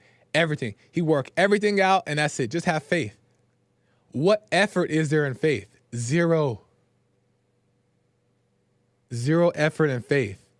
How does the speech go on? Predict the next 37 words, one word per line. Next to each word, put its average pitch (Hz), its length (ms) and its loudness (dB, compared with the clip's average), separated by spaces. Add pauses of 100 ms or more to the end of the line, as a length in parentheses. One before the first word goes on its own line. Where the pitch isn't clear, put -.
(460)
How 160 260 0
great 151 460 0
is 131 540 -4 (500)
that 139 260 -2
when 135 100 -4
you 127 80 -4
understand 117 420 -4
it, 98 100 -10
right? 104 200 -6 (840)
There's 131 180 -2
zero 165 180 2
effort 160 320 0
in 117 80 -6
faith. 143 400 -2 (480)
All 180 180 4
you 233 160 2
have 214 360 2
to 220 100 0
do 170 480 0 (500)
is 151 160 -4
have 202 340 2
faith, 170 600 -2 (500)
and 151 160 -4
God 180 300 4
will 175 80 0
take 175 320 0
care 156 200 2
of 151 60 2
the 147 100 0
rest. 131 260 -2 (260)
God 196 300 4
will 208 100 6
jump 214 340 2
in 214 80 4
the 202 100 2
driver's 202 440 4
seat, 240 340 0